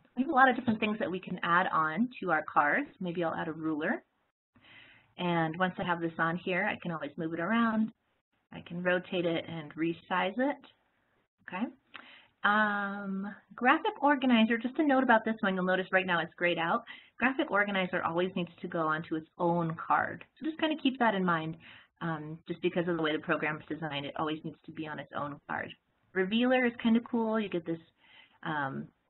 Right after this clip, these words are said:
way that you can slide things off, so that's great for, um, and you can move it, you know, up, down. So if you're blocking or chunking text or instructions for kiddos, if you just wanna kinda move that down, that's a handy one. And Spotlight gives you this,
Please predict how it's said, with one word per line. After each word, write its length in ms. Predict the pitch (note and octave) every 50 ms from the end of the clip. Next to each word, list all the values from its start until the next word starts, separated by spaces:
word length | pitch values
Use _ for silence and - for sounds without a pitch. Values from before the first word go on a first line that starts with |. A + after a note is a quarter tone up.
| - - - _
way 220 | F3+ F#3 F3 F3
that 140 | E3+ E3 E3
you 100 | E3 E3
can 180 | D#3+ F3 D#3 - -
slide 320 | - A3 G3+ G3 G3 G3 -
things 240 | G#3 G3 F#3+ F#3
off, 180 | G3 F#3 F#3 -
so 60 | - F3
that's 220 | E3+ D#3 D3+ -
great 240 | - F3+ D#3+ - -
for, 320 | - D#3+ D3+ D3 C#3 C#3 - - - - _ _ _ -
um, 360 | D#3 D#3 D3+ C#3 D3 D#3 - -
and 140 | - D#3+ D#3+
you 60 | D#3+ -
can 120 | E3+ E3
move 140 | D#3+ D3 D3
it, 140 | C#3 - -
you 140 | - E3+
know, 140 | D3+ C#3 - - - -
up, 220 | - F3+ F#3 - - - - _ -
down. 360 | F3 D#3+ D#3 D3+ D3+ E3 E3+ E3 -
So 120 | G3 F3
if 140 | E3+ E3+ -
you're 120 | E3+ E3
blocking 520 | D#3+ D#3+ D3+ D3 D#3 - - G3+ G3+ G3+ G3
or 120 | D#3+ D#3+
chunking 520 | - - - E3 F3+ F3 - F#3 F#3 F#3 F#3
text 360 | - F3+ F#3 B3 - - - - - - _ - - - - _ _ _ _
or 260 | F3 E3+ D#3+ D#3 D3
instructions 580 | C#3+ D3 - - - E3 - - - G3+ G3+ - -
for 140 | - G3 G3+
kiddos, 440 | G3 - A3+ G#3 G#3 G#3+ A3 A#3+ A#3+ - - - _
if 160 | - F3+ - E3
you 100 | F3+ E3
just 200 | D#3+ D#3+ - -
wanna 180 | E3+ D#3+ D#3+
kinda 220 | - - D#3+ D#3+ D#3+
move 160 | D#3 D#3 E3
that 180 | D#3+ D3 -
down, 180 | - D#3+ E3 F#3
that's 200 | F3 D#3+ E3 -
a 40 | D#3+
handy 340 | D#3 E3 D3+ D3 D3+ D3 D#3
one. 280 | D3+ D#3+ G3+ B3 B3 - - - - - - _ -
And 280 | A3 A3 A3+ A3+ A3+ A3+
Spotlight 580 | - G#3+ G#3 G#3 A3 A3 B3 C#4+ C4 - A3+
gives 260 | - F#3 F3 F3+ F3 F#3+
you 120 | F#3 F3
this, 200 | E3+ E3 E3 E3